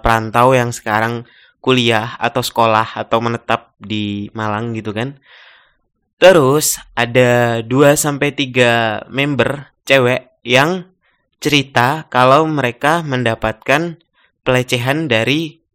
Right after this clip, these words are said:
seorang cowok yang mereka nggak kenal sama sekali. Nomornya itu baru. Memang si cowok itu sebelumnya adalah penghuni grup itu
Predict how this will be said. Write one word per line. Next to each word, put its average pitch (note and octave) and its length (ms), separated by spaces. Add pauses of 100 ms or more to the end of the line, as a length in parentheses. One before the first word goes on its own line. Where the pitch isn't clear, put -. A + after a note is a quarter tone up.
(300)
seorang B2 960
cowok A#2+ 480
yang A#2+ 240
mereka A#2 260
nggak C3+ 300
kenal C3 160
sama B2+ 240
sekali. C3 560 (320)
Nomornya B2+ 560
itu F3 80
baru. A#2+ 640
Memang D#3 240
si F#3+ 80
cowok F3+ 240
itu A3+ 160 (400)
sebelumnya D3+ 640
adalah A#2+ 320
penghuni B2 500
grup B2 320
itu A#2+ 320